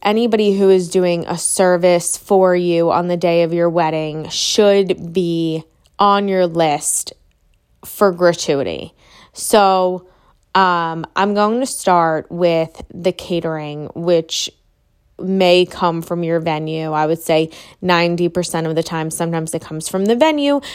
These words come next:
but there are times where your catering and your venue are two separate. So if,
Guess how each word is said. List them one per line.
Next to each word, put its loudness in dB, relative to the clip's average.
but 4
there 4
are 4
times -4
where 0
your 0
catering -4
and -4
your -2
venue -6
are 2
two -4
separate. -6
So 2
if, 2